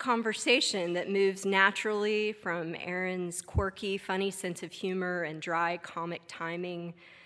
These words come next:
to a deep conversation about Jesus, and then often with Aaron praying for someone. And I want to tell you, Asbury community, how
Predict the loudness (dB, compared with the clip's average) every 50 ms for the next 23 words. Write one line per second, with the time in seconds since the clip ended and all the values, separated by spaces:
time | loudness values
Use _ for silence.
0 | -20 _ _ -8 -2 0 0 0 0 -2 -4 -6 -6 -6 -8 -8 -8 -6 -6 -4
1 | -4 -6 -6 -4 -4 -4 -4 -4 -6 -6 -4 -4 -2 -2 -4 -4 -6 -6 -6 -6
2 | -6 -8 -8 -8 -10 -12 -12 -12 -14 -14 -16 _ _ -18 -12 -10 -8 -6 -6 -4
3 | -4 -2 0 -2 -2 -2 -4 -8 -8 -8 -8 -10 -12 -12 -10 -8 -8 -6 -6 -8
4 | -8 -10 -12 -10 -6 -6 -6 -6 -6 -10 -12 -14 -14 -14 -12 -12 -12 -12 -12 -10
5 | -10 -10 -12 -14 _ _ _ _ _ _ _ _ _ _ _ _ _ _ _ _
6 | _ _ _ _ _ _ _ _ -10 -8 -4 -2 0 0 0 0 -2 -2 -2 0
7 | 0 0 0 2 2 2 2 2 0 -4 -6 -6 -4 -4 -4 -4 -6 -8 -8 -8
8 | -6 -6 -8 -10 -12 -10 -8 -6 -6 -6 -6 -6 -8 -10 -8 -6 -4 -4 -4 -4
9 | -4 -6 -8